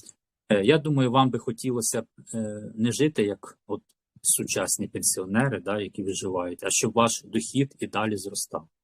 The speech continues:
Або хоча б, щоб він, е, тримався на такому ж рівні, до якого ви звикли. Е, що для цього потрібно?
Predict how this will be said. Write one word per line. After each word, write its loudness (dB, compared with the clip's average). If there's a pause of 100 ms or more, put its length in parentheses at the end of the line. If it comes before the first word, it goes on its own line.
(320)
Або 2
хоча 2
б, -2
щоб -6
він, 2 (640)
е, -2
тримався 4
на 0
такому 4
ж 0
рівні, 2
до 0
якого 4
ви -2
звикли. -10 (920)
Е, 0
що 6
для 0
цього -2
потрібно? -8